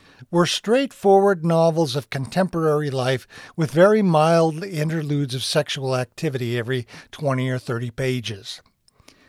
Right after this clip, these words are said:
Silverberg wrote a staggering one hundred and fifty sex novels over a five-year period,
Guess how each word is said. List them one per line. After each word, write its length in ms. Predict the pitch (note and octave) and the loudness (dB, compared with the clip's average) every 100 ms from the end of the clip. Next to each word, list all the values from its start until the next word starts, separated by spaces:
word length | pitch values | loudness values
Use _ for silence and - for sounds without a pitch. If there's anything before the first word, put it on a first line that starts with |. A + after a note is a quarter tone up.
| _ | _
Silverberg 840 | - - C#4 G#3 C#3+ A2+ G2+ G#2 A#2+ - | -4 0 2 2 0 -2 -6 -8 -12 -16
wrote 420 | C#3 D3 E3 F3 | -4 2 2 2
a 180 | F#3 D#3+ | -6 -6
staggering 1000 | C#3 - - - G#3+ A#3 E3+ B2+ A#2 C3 - - _ C#3 B2 | -4 -4 -2 2 4 4 0 -2 -2 -6 -8 -16 _ -14 4
one 360 | E3+ A3 A#3 | 6 6 4
hundred 640 | B3 - - G3+ F#3+ F#3+ D#3 | -2 -6 -2 0 0 -2 -2
and 120 | C#3 | -8
fifty 460 | - F#3+ F#3 - E3 | 2 2 2 -4 -4
sex 500 | - G3 F#3+ - D#3+ | 0 2 2 -2 -4
novels 540 | B2 A2 G#2+ A#2 - - - | -2 -2 -4 -10 -12 -18 -6
over 300 | F3+ E3 E3+ | -2 0 2
a 40 | D#3 | 0
five-year 800 | - - D#3+ D#3+ E3 C#3+ D3+ D3+ | -2 2 4 6 2 0 -2 -2
period, 640 | - D3 C#3 B2 G2+ F2 | -4 -4 -2 -4 -6 -12